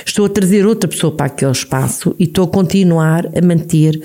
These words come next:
eh, os vários terrenos, eh, separados. Se eu vender a um vizinho,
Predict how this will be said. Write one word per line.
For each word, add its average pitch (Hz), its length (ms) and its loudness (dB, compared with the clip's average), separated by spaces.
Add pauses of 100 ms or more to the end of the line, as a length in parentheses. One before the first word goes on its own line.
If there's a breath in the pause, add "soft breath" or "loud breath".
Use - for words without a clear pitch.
(420 loud breath)
eh, 156 260 0
os 165 160 2
vários 143 420 0
terrenos, - 640 -2
eh, 147 380 4
separados. - 680 -4 (720 loud breath)
Se - 240 -2
eu 302 120 4
vender 254 320 4
a 165 60 2
um 165 100 4
vizinho, 139 680 2